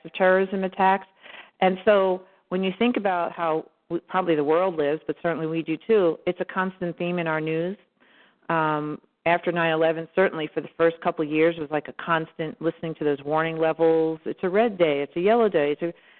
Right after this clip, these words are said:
it has the same kind of psychological effect, but when you're constantly, constantly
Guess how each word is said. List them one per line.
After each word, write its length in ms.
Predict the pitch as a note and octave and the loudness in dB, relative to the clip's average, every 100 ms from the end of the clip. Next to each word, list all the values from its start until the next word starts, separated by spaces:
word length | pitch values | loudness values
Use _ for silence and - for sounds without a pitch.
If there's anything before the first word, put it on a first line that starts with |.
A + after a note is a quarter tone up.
| _ F#3 | _ 2
it 40 | |
has 180 | A3 G#3+ | 2 2
the 80 | F#3+ - | -2 -2
same 340 | G#3 A3 A3 A3 | 2 2 2 0
kind 240 | G#3 G3 | -2 0
of 80 | F3 | 0
psychological 880 | F#3+ F#3 F#3 F3 F3 F3 E3 D#3 D#3 _ _ - | 0 2 2 2 0 0 2 2 0 _ _ -8
effect, 400 | - A3+ A3 - | -2 2 0 0
but 100 | F3 | 0
when 140 | E3+ | 0
you're 100 | D#3 - - | -4 -8 -6
constantly, 680 | A3 A3+ B3 - A3+ - G#3 | 2 2 2 -2 -4 -2 -4
constantly 880 | - F3+ F3+ - F3 - C#3+ C#3 | -2 0 -2 -4 -8 -6 -6 -6